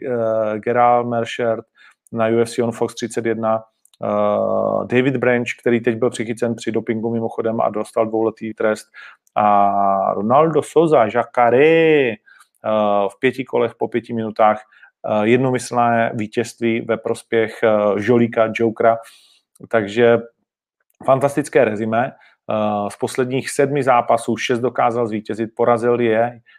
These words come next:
jenom Thiago Santos, který už o ten titul šel, a tak možná,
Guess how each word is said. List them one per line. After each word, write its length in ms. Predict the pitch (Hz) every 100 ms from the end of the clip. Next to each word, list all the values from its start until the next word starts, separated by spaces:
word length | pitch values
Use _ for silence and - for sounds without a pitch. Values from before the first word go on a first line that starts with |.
| _
jenom 400 | 117 120 120 117
Thiago 320 | 120 117 107
Santos, 420 | 104 110 110 143 -
který 240 | - 117
už 180 | 117 -
o 40 |
ten 140 | 113 113
titul 300 | 113 101 98
šel, 360 | - 117 139 - - - - _
a 300 | 107 104 101 98
tak 260 | 120 117 -
možná, 640 | 127 110 113 120 131 151